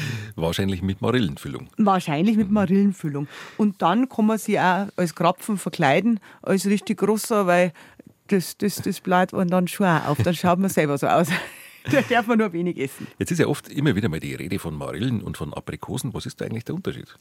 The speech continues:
Speaker 1: Gibt's da einen
Speaker 2: Marillen
Speaker 1: Unterschied?
Speaker 2: und Aprikosen ist das Gleiche tatsächlich. Das ist ganz spannend, weil kommen tun die Aprikosen eigentlich aus Armenien.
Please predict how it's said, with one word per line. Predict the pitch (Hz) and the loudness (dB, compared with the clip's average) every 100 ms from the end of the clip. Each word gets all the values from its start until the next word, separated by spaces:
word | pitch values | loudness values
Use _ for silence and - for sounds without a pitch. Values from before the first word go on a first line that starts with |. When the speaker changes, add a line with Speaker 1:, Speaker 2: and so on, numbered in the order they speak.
| _ - - | _ -20 -2
Speaker 1:
Gibt's | 190 - | -2 -2
da | - | -6
einen | - | 0
Speaker 2:
Marillen | 214 202 269 | 2 4 2
Speaker 1:
Unterschied? | 302 220 | 0 -4
Speaker 2:
und | - | -4
Aprikosen | 185 190 165 196 320 262 | -4 -6 -4 -2 -2 -2
ist | 233 | -2
das | 190 - _ _ | -4 -6 _ _
Gleiche | 160 139 120 180 233 311 | -4 -2 2 0 0 -2
tatsächlich. | 311 277 269 262 285 | -2 -2 -2 0 -2
Das | - | 0
ist | 240 226 | -2 0
ganz | 208 190 | 0 0
spannend, | - 151 196 311 - - - - - | -2 2 2 2 -2 -20 -18 -18 -6
weil | - 202 220 _ _ | 0 2 0 _ _
kommen | - 185 330 339 | 2 4 4 2
tun | 311 285 | 2 2
die | 233 233 220 - - | 2 0 -2 -4 -6
Aprikosen | 160 175 - 160 220 302 294 _ | -4 -4 -4 0 0 0 -2 _
eigentlich | 156 175 277 311 294 - 247 - | 2 4 2 2 0 0 -2 -2
aus | 208 | -6
Armenien. | - 202 196 190 233 185 143 135 | 0 2 2 2 2 4 2 0